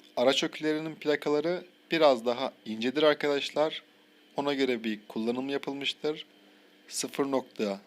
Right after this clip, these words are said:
iki milim gibi ama depolama amaçlı kullanılan akülerde ise plakalar sıfır beş milim ve üzeridir arkadaşlar ve kaliteye göre de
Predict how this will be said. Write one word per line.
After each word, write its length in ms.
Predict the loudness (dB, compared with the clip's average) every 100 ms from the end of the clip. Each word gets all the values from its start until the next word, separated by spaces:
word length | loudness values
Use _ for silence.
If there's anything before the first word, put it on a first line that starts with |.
| _ -12
iki 220 | -8 -6
milim 320 | -4 -6 -6
gibi 360 | -8 -6 -6 -8 -18 _ _ _ _ 0
ama 400 | 2 4 0 -2 -12 _ _ _ _ _ _ -20 _ _ _ _ _ _ _ -4
depolama 560 | -2 0 -2 0 2 2
amaçlı 440 | 0 -4 -6 -8
kullanılan 520 | -4 -2 0 -2 -4 -6
akülerde 600 | -8 -6 -2 0 0 -2
ise 320 | -6 -6 -10 -12 -8
plakalar 680 | -2 -2 0 2 2 0 -14 -20 _ _ -20
sıfır 440 | -10 -6 -2 0
beş 260 | 2 0 -4
milim 400 | -6 -6 -6 -2
ve 220 | -2 -2 -8 _ -4
üzeridir 380 | 0 2 2
arkadaşlar 680 | 2 2 0 -2 0 0 0 -4 -6
ve 100 | -6 -4
kaliteye 480 | 0 0 0 -2 0
göre 260 | 0 0
de 200 | -2 -2